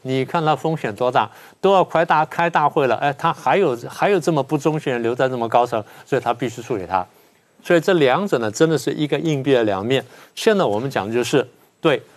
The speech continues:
他现在是三个头衔都在，中共中央的总书记、军委的主席跟国家主席，看起来把决策权跟什么东西都抓在手上了。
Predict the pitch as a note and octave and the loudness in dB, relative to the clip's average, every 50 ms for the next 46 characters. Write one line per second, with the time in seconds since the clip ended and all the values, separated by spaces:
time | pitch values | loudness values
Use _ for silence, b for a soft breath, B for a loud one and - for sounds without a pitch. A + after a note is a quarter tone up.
0 | b b b b - E3+ E3+ F3 E3+ - - E3 D3 C#3 B2+ - C#3 A#2+ - E3 | b b b b 0 2 2 2 2 2 0 0 2 0 0 -2 -2 0 0 0
1 | E3+ F3 D#3 - A#2+ B2 A#2+ A#2+ A#2 A#2 B2 B2+ B2+ C#3 B2 - - b b b | 0 0 0 0 0 0 0 0 0 2 2 2 2 2 0 0 -4 b b b
2 | b b b b b - - D#3+ F3 E3+ E3+ D#3 C3+ A#2 - D3 D3+ D3 C#3+ C3 | b b b b b 0 0 2 2 2 2 2 0 0 0 0 2 2 2 2
3 | A2+ A2 A2 G#2 G2+ - C#3 C3+ C3 B2+ C#3+ B2+ B2+ - - - - D#3+ F3 E3 | 0 -2 -4 -6 -4 -2 -2 -2 0 0 -2 -2 -2 -6 -10 -4 0 0 2 2
4 | C3+ A2+ B2 A#2+ A#2 - A2 G#2+ - - C3 B2+ C#3+ C#3 C3 B2+ A#2 B2+ C3+ A#2 | 2 2 2 2 0 -2 -4 -2 -2 -4 -2 -2 -2 0 0 0 2 2 2 0
5 | A#2+ A#2+ G#2 - - A2 A2 A#2 A#2 B B B B B B - - G#3+ G3 E3 | -2 -4 -6 -4 -2 -2 -2 -2 -4 B B B B B B -4 -2 0 0 0
6 | - C#3 C3 A#2 A2+ G#2 G2+ - - A#2+ C3 E3+ E3 - F#3+ E3+ D3+ - - B2+ | 0 0 0 0 0 -2 -2 -2 0 2 2 2 0 0 0 0 0 0 -2 -2
7 | C3+ C#3 E3 D#3 D3+ C#3 - C#3 A2+ - A#2+ B2+ C#3 C3 D3 D3+ D3+ C#3 D3+ C#3 | -2 0 0 0 0 0 -2 -4 -2 -2 -4 -4 -2 -2 -2 -2 0 0 0 0
8 | - D3+ C#3 C#3 B2+ - - G2+ G2+ - D3 C3+ A#2+ G#2+ - | 2 2 2 2 2 0 -2 -4 -2 -2 -2 0 0 0 -2